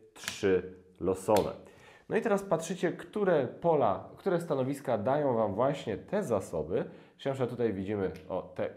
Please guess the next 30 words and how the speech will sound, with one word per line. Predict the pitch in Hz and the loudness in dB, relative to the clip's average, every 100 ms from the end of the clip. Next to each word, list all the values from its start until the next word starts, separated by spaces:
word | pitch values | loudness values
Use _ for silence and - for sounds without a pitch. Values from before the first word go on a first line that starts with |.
| - | -16
szlachetne | - 101 104 - 82 | -10 -6 -6 -8 -6
kamienie, | 95 120 135 131 | -4 -2 0 -2
to | 131 110 | -2 -6
w | |
tym | - 117 | -2 -2
momencie | 110 104 107 | -2 -4 -6
to | 104 95 - - _ - | -2 -2 -6 -20 _ -6
obracamy | 180 160 160 147 143 - | 0 0 2 2 0 -2
i | 208 | -6
zakrywamy | 180 170 170 131 127 127 | -2 -2 0 -2 0 0
to | 123 117 | 0 0
podwójne | 117 - - 104 98 104 123 120 113 113 - - | 0 -2 -6 -6 -6 -2 0 0 0 -2 -8 -14
pole, | - 110 95 - - | 2 4 4 0 -8
prawda? | 69 80 120 127 - - - _ _ | -10 -4 -4 -4 -16 -20 -20 _ _
To | - 175 | -6 0
samo | 175 156 | 4 4
widzimy, | 127 127 117 107 | 4 2 2 0
tutaj | 131 127 117 | 0 4 4
mamy | 110 98 85 | 4 0 -2
kompas, | - 147 147 143 | 0 0 2 0
tutaj | - 143 131 | 0 -2 -2
dostajemy | 131 131 131 127 | 0 0 2 0
kompas, | 127 127 135 135 | 0 -2 -2 -4
czyli | 202 214 | -6 -2
zakrywamy | 156 147 110 104 110 107 | -2 -2 -4 -2 -2 -2
to | 104 | -2
również | 95 92 90 | -4 -2 -6
w | - | -8
ten | 113 120 | -6 -6
sposób. | 117 113 117 - | -2 -2 -2 -4